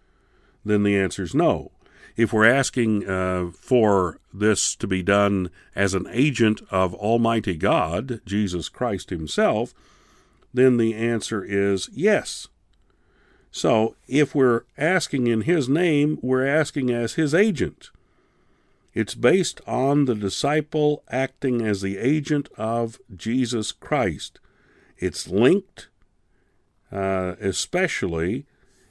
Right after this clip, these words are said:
in the accomplishment of the greater works.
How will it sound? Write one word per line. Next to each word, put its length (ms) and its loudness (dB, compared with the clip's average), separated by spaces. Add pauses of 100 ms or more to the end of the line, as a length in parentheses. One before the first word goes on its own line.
in 220 0
the 100 2
accomplishment 880 -2
of 120 -4
the 80 -2
greater 360 2
works. 600 2